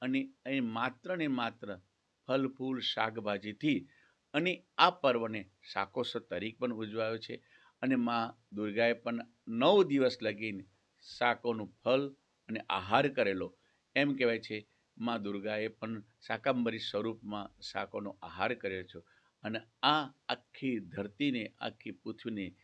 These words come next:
લીલીછમ બનાવનારી દેવી હોય તો શાકંભરી છે. આજે શાકંભરી માની કૃપાથી અને એના આશીર્વાદથી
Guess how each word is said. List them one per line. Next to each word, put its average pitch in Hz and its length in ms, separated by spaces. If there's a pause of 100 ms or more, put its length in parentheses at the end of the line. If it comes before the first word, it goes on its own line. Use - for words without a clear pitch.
(200)
લીલીછમ 123 640
બનાવનારી 110 580
દેવી 104 340
હોય 90 120
તો 90 160
શાકંભરી 98 640
છે. - 220 (500)
આજે 113 200
શાકંભરી 127 1000 (400)
માની 123 240
કૃપાથી 139 840 (840)
અને 110 180
એના 104 340
આશીર્વાદથી 117 840